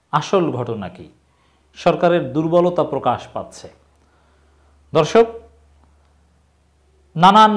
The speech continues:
মহল এই সরকারকে অভিনন্দন জানাচ্ছে বলে সরকার দাবি করছে। আসলে কি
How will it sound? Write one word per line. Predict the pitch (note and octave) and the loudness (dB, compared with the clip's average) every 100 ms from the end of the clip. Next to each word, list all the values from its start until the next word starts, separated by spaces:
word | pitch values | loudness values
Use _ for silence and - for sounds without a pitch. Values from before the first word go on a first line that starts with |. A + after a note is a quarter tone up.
| G3 | 4
মহল | E3 F3+ D3+ F3 - - _ _ | 4 4 0 -4 -18 -20 _ _
এই | D3+ - | -8 -4
সরকারকে | E3 E3 D#3+ D#3 C3+ | -2 0 -2 0 -2
অভিনন্দন | C#3+ E3 E3 D#3 D3+ C3+ | -2 -4 -6 -6 -4 -2
জানাচ্ছে | C3 C#3 - D3 | -2 -2 -6 -6
বলে | C3 A2+ A2 - | -2 -4 -6 -14
সরকার | - A2+ B2 A2 | -14 -8 -8 -6
দাবি | G#2 F#2 | -8 -10
করছে। | F2+ - - - _ A#2 | -16 -20 -20 -20 _ -10
আসলে | D#3 | -8
কি | F3 | 0